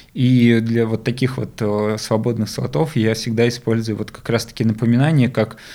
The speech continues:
список бэклога, ка-, че бы было круто сделать, э, там, в ближайшее время, но не за-, залезло в эту неделю, условно. И ты такой:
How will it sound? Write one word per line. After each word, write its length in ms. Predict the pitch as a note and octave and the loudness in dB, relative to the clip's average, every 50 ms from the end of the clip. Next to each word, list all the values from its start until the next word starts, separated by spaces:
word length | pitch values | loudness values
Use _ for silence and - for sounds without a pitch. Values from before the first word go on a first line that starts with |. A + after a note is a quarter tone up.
| - - - - | -20 -20 -16 -12
список 480 | - - - - C#3+ - - A#2 - | -12 -8 -2 -2 -2 0 -2 -4 -2
бэклога, 520 | C3 A2+ A2 - - D3 D#3+ F3 D3+ B2 - | -2 -2 -2 2 4 4 6 6 4 2 -2
ка-, 300 | - A#2+ A#2 A2 - - | -2 -2 -4 -4 -4 -6
че 220 | - - D3 C#3 | -2 0 0 2
бы 140 | C3 B2 A2+ | 2 2 0
было 360 | A#2 B2 B2+ B2 B2+ B2+ B2 | 2 2 2 2 2 0 -2
круто 360 | - - C3+ D3 C#3 - A#2+ | 0 2 2 2 2 0 -2
сделать, 500 | G#2 G#2 A2 B2 C#3+ D3+ D3 A#2+ - - - | -2 0 2 2 4 4 4 2 0 -2 -4
э, 180 | A2 G#2+ G#2 G2+ | -4 -4 -4 -4
там, 380 | - A2 G#2 G#2 G#2 G#2 G#2 G#2 | -2 -2 0 0 0 -2 -4 -4
в 60 | G2 | -4
ближайшее 580 | G#2+ G#2+ G#2+ G#2+ A2+ B2 B2 A#2+ - - A2+ G#2+ | -2 -2 0 2 4 4 4 4 0 -2 -2 -2
время, 320 | G#2+ B2 D#3+ F3+ E3 B2+ A2+ | 0 0 2 2 2 2 2
но 180 | A2 A#2 B2 | 4 4 4
не 200 | B2 A#2+ A#2 A2+ | 4 4 4 4
за-, 260 | A2 G#2+ A#2 A#2 G#2 | 4 2 0 -2 -2
залезло 500 | B2+ G#2+ A2+ A#2+ A#2+ C3+ C#3 B2+ B2 A2 | -2 0 2 4 4 4 4 4 2 0
в 80 | G#2 A2+ | 0 0
эту 240 | A2+ - - - A#2 | -2 -4 -2 2 4
неделю, 360 | A2+ G#2+ G#2 A2+ G#2 G2 F#2 | 4 4 4 4 2 2 0
условно. 380 | F#2+ - - G2+ G2 G#2+ G#2 G2 | -4 -6 -8 -8 -6 -6 -6 -6
И 40 | |
ты 140 | G2 - - | -8 -10 -12
такой: 300 | - - - - G#2 G2 | -10 -10 -6 -6 -6 -6